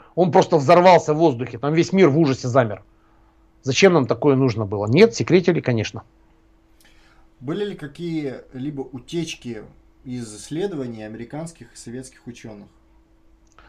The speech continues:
Speaker 1: Видимо, были. Не могли не быть. Ну, просто вот по теории вероятности. Но насколько они сыграли свою роль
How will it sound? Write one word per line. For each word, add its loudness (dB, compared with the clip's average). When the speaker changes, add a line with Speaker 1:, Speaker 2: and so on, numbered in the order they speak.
Speaker 1:
Видимо, 10
были. 8
Не 6
могли 8
не 6
быть. -4
Ну, 4
просто 4
вот 0
по 0
теории 2
вероятности. 4
Но 4
насколько 4
они 0
сыграли 6
свою 2
роль 6